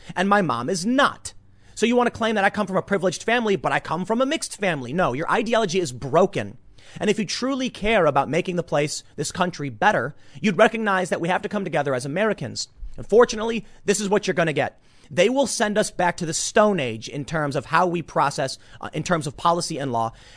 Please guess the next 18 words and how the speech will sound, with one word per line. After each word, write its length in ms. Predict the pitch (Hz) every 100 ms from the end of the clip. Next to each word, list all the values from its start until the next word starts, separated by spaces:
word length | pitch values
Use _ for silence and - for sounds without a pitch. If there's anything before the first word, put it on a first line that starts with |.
| -
And 140 | 160
for 140 | 156 139
obvious 420 | 170 180 226 -
personal 540 | - - 208 220 214 190
biased 440 | 127 143 202 -
reasons, 360 | 220 233 240 - -
I'm 180 | 180 202
not 160 | 208 190
a 40 |
fan 300 | - 190 208
of 100 | 202
this. 440 | 131 - - - - - - - -
Hopefully 320 | 190 226 240
that 100 | 208
helps 220 | 196 202
some 240 | - 208 202
people 280 | 190 180
understand. 600 | 156 156 143 208 208 156